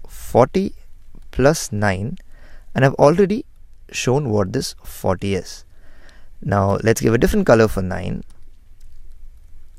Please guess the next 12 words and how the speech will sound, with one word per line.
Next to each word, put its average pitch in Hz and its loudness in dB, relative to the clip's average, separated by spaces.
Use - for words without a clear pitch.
Now 120 4
how 127 8
do 156 4
we, 160 2
we 139 2
don't, 160 4
we 151 0
can 170 -2
forget 196 6
about 123 4
this 98 -4
forty. - -4